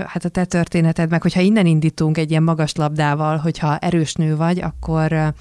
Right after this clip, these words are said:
akkor már sejthető, hogy, hogy azért a te történeted lehet, hogy még egy picit erősebb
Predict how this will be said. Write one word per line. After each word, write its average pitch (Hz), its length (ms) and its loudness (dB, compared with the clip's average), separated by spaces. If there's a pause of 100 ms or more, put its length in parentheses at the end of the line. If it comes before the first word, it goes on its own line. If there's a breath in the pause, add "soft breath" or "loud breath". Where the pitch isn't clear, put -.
(320 loud breath)
akkor 156 280 -2
már 151 200 0
sejthető, 147 640 -6
hogy, 147 420 -6
hogy 156 200 -6
azért 151 400 -4
a 151 240 -4
te 170 120 -2
történeted 151 680 -4
lehet, 147 260 -4
hogy 156 120 -6
még 147 140 -6
egy 151 80 -6
picit - 300 -10
erősebb 139 580 -8